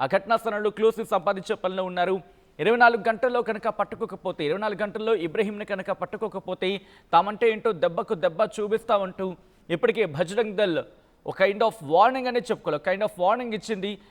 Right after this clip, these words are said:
దాంతోపాటు ఇరవై నాలుగు గంటల్లో ఇటు ఆ ఇబ్రహీంని పట్టుకొని అదుపులోకి తీసుకోవాలి అంటూ కూడా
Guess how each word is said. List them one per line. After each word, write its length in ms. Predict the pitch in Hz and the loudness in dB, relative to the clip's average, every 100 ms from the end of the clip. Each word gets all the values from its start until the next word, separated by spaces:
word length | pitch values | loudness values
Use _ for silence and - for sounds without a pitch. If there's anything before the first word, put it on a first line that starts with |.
| _ | _
దాంతోపాటు 600 | 160 208 247 247 226 214 | 4 4 4 2 2 0
ఇరవై 160 | 226 208 | -2 -2
నాలుగు 220 | 214 180 190 | -4 -2 -4
గంటల్లో 460 | 196 240 226 226 180 | -2 -2 0 0 -4
ఇటు 300 | 170 147 123 _ 127 | -6 -6 -8 _ 0
ఆ 100 | 156 | 0
ఇబ్రహీంని 460 | 165 226 220 208 | 0 -2 -2 -4
పట్టుకొని 440 | - 190 - 214 202 | -2 -2 0 -2 0
అదుపులోకి 360 | 180 208 196 | -2 -6 -6
తీసుకోవాలి 480 | 202 196 - 202 190 | -6 -6 0 4 4
అంటూ 200 | 185 165 | 0 -4
కూడా 300 | 190 175 | 0 2